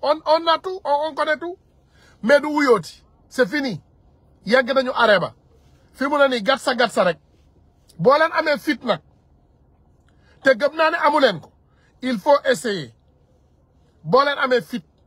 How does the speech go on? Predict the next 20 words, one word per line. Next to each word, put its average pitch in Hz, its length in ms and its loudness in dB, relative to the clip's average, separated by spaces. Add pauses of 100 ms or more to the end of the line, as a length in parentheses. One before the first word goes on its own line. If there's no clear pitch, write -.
(800)
ngeen 240 320 0
essayer. 180 440 -6 (840)
Boo 240 240 2
leen 285 220 -2
jegee 277 300 0
président 262 500 -2
Ousmane 247 320 -6
Sonko 240 260 -6
lu 233 120 -10
tolloog 247 340 -6
tarfatal 269 460 -8
ay 240 120 -6
ni 226 100 -12
ñu 220 100 -14
def 196 180 -6
ko - 120 -16
noonu 202 300 -10
seen 185 220 -8
ndey 160 180 -6
yi. 120 160 -16